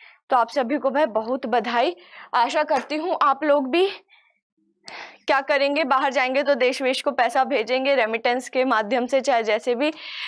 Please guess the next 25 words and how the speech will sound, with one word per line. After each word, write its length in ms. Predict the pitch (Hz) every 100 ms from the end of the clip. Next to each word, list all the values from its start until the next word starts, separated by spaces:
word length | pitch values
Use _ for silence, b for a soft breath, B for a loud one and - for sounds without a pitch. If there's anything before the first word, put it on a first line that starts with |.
| B
या 160 | 254 277
इन 140 | 269 285
सारी 280 | 302 269
चीजों 360 | 285 294 262 285
में 120 | 277
क्या 160 | 285 269
करेंगे, 380 | 277 262 269 285
अपना 260 | 277 254 254
भी 140 | 302
रोल 180 | 269 269
प्ले 200 | 269 269
करेंगे। 460 | 269 262 269 277 302 B B -
आईएएस 600 | 240 254 302 311 285 -
क्यों, 280 | 277 339 381 294 B -
आईएफएस 520 | 233 262 262 320 302
भी 140 | 269
बनिए, 400 | 285 254 233 311
फॉरेन 360 | 370 294 262 339
सर्विसेज 520 | 370 339 302 320 320
में 180 | 311 294
भी 120 | 320
जाइए, 460 | 254 226 196 247 440 269 _ -
है 60 | 247
ना। 160 | 453 - b b _ _ -
चलिए, 340 | 302 262 208